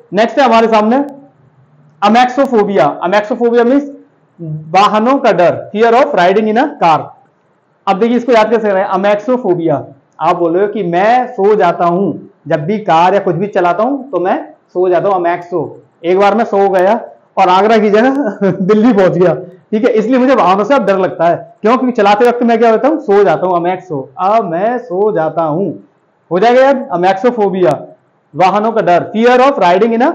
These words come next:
car, हो जाएगा। Next देखिए ambidextrous। ambidextrous का मतलब होता है दोनों हाथों से समान रूप से काम करने वाला, यानी जो इंसान दोनों हाथों को equally use कर ले-, कर लेता हो। तो अब देखिए अंबी नाम का एक लड़का है,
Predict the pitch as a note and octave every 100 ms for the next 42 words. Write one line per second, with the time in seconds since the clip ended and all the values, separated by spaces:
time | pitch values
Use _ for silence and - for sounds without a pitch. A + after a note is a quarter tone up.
0 | - - - E3 C#3+ - - _ _ _
1 | _ _ _ D#3+ F#3+ A3 C4 G3 F3 E3+
2 | E3+ D#3+ D3+ B2 - _ _ _ _ _
3 | _ _ F#3+ A#3+ B3 C#4+ G#3 G3 G3 -
4 | G3+ C#4+ - - F#3 G#3+ B3 A3+ G3+ -
5 | B3 B3 B3 A3+ A3+ G#3+ G#3+ B3 F#3 G3
6 | B3 F#3 F3+ A#3+ A#3+ B3 F3+ G3 A3 G#3
7 | G#3 B3 A3 F#3 A3 - E3+ G3+ D#3 C#3+
8 | B2+ - - _ _ - D3+ E3 F#3 F#3+
9 | E3+ B3 D#4 - _ - F3+ G#3 F#3 F#3+
10 | C#4 D4+ F#3+ - A3+ A#3 E4+ - - -
11 | - F3 A3+ A3+ G3 F3 G3 - F#3+ F3+
12 | E3+ C#3+ B2+ - - _ _ _ _ -
13 | B3 G#3+ F#3 G3+ G#3 - - G3 G3 G#3
14 | C#4 B3 B3 B3+ A3+ E3+ D#3 D3+ C#3+